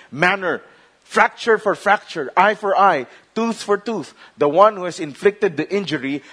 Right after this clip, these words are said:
must suffer the same injury." So this was made to protect the people.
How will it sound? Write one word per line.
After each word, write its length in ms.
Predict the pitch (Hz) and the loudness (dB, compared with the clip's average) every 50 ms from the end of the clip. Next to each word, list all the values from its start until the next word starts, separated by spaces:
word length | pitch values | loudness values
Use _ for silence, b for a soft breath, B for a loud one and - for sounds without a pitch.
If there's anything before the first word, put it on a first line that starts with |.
| B B B | B B B
must 240 | 151 180 185 175 | 0 0 0 0
suffer 840 | - - - - - 277 294 277 - - 180 170 165 185 214 220 - B B B B B B - | -2 -8 -6 0 2 2 2 2 -2 -2 0 2 4 4 4 2 -2 B B B B B B 0
the 100 | 147 208 | 0 0
same 640 | - - - 277 269 247 220 208 202 208 208 196 - - - | 0 2 6 6 6 6 6 2 0 -2 -4 -8 -12 -6 0
injury." 460 | 220 226 214 147 170 196 143 139 104 - _ _ _ b b b b | 0 0 0 2 0 0 0 0 -8 -12 _ _ _ b b b b
So 180 | - - 208 | 0 0 0
this 300 | 180 151 233 294 - - | 0 2 2 0 0 2
was 240 | 294 294 254 - 196 | 0 -2 -2 -2 -2
made 500 | 214 247 233 202 190 196 202 202 180 156 b b b b - | 0 2 2 2 2 0 0 -2 -4 -14 b b b b 0
to 80 | 220 | 0
protect 420 | 170 - 208 208 - 226 220 185 185 | 2 2 -2 0 0 -2 -2 0 -4
the 60 | 208 | -6
people. 480 | 185 214 226 226 - 220 196 147 113 | -4 -2 -4 -4 0 2 2 2 2